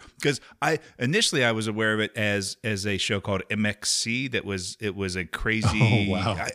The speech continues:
Speaker 1: God, I don't know if it was, it was Japanese. I believe it was a Japanese show.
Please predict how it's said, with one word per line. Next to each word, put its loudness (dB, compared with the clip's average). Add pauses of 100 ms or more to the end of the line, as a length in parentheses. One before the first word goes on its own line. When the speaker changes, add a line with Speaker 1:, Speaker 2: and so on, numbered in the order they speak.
(140)
Speaker 1:
God, -4
I -4
don't -4
know -2
if -4
it -2
was, -2
it -4
was -6
Japanese. 0
I -12
believe -2
it -4
was -2
a -2
Japanese -2
show. 2